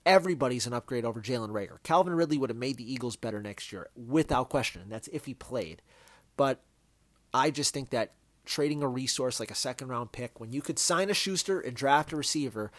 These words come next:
and you're gonna have that guy on team control then for five years, I think that is so much better of a plan. Because if they trade it for Ridley, right? Think about this. If you trade it for Ridley,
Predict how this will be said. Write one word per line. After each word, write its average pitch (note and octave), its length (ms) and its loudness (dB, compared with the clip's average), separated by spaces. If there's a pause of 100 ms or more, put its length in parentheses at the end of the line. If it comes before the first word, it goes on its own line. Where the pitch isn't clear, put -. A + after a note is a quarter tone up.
(240)
and B2+ 80 -10
you're C3+ 100 -6
gonna C3+ 140 0
have C#3 80 0
that C3 220 0
guy B2+ 180 2
on A#2+ 140 -2
team D3+ 220 -6
control C#3 320 2
then B2+ 100 -2
for A2+ 120 -10
five A#2+ 360 -2
years, D3 360 -4
I C3 160 -6
think C3+ 200 -8
that A2+ 180 -4
is F#2+ 80 -10
so D3+ 720 4 (200)
much B2+ 540 -4 (500)
better A2+ 320 4
of - 160 -6
a G#2 60 -6
plan. F#2 320 -8 (240)
Because C3 220 -4
if C#3+ 80 -2
they G3+ 120 4
trade F#3 380 4
it D3 100 -10
for - 160 -6
Ridley, A#2+ 440 0
right? A#2+ 280 0 (1000)
Think D3 100 -2
about A#2 140 -4
this. - 160 -10
If A2+ 80 -12
you F#3 100 -6
trade E3+ 300 2
it C3+ 40 -2
for B2 140 -4
Ridley, G#2 340 -6